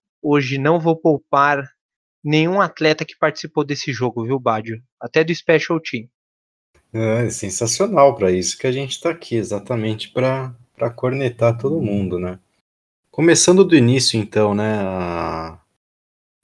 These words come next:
Speaker 2: partida começou bem equilibrada, né, geral comentando, finalmente a gente conseguiu assistir um Super Bowl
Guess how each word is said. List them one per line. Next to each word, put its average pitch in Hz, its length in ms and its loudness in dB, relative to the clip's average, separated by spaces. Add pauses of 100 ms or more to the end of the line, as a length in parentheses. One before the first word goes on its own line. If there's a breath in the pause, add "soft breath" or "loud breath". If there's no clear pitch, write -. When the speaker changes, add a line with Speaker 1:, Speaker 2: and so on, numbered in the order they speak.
Speaker 2:
partida 131 340 2
começou 139 420 2
bem 113 160 2
equilibrada, 107 800 2
né, 101 340 0 (500)
geral 104 540 0
comentando, 95 720 -2
finalmente 104 960 0 (640 loud breath)
a 92 100 -6
gente 101 280 -2
conseguiu 101 380 0
assistir 107 420 2
um 113 100 2
Super 113 460 2
Bowl 90 680 4